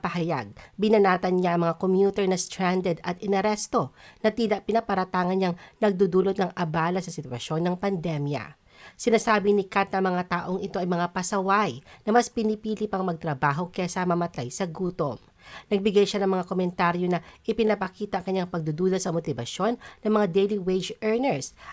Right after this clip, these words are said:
at iba pa mga manggagawa na walang makain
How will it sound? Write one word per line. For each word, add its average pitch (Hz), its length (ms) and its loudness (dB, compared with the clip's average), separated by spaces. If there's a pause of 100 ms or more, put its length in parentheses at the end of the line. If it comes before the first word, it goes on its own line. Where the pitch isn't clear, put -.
at 208 160 0
iba 208 160 0
pa 190 160 0
mga 180 160 2
manggagawa 160 640 0
na 196 80 0
walang 185 240 0
makain 196 640 -2